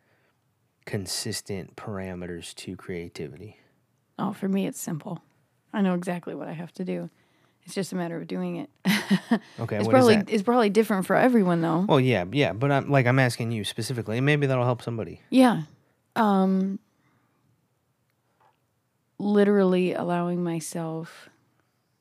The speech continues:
Speaker 2: just five whole minutes to stand outside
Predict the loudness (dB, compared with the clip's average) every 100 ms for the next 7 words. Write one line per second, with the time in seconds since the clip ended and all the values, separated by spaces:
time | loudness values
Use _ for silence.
0 | _ _ -6 -4 -6 -14 -2 0 0 -2
1 | -2 -2 -4 -4 -8 -12 -14 -14 _ _
2 | _ _ _ _ -8 -4 -2 -2 -4 -6
3 | -8 _ _ -14 -6 -4 -4 -4 -6 -6
4 | -6 -4 -6